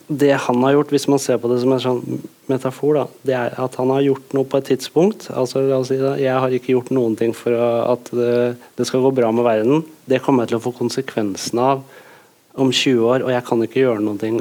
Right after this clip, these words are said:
da. Da er det for sent. Så tenkte jeg, fortellingen er litt sånn, ok, du sa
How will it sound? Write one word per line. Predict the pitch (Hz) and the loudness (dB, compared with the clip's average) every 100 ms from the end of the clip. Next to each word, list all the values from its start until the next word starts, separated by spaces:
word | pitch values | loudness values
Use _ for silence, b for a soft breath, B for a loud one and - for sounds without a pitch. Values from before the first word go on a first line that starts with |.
| - | -4
da. | 127 113 120 - - | -4 -2 -2 -6 -6
Da | - 123 | -2 0
er | 120 | -2
det | |
for | 113 | -6
sent. | - 113 113 B B B B B B | -6 -8 -10 B B B B B B
Så | - - | -14 0
tenkte | 135 123 131 | 0 2 0
jeg, | 147 | 0
fortellingen | 139 131 123 127 | 0 2 2 2
er | 123 | 2
litt | 131 131 131 | 0 0 -2
sånn, | 123 - - | -2 -6 -4
ok, | 135 - 160 160 135 | -2 0 0 0 0
du | 139 143 | 0 0
sa | - 131 | 0 0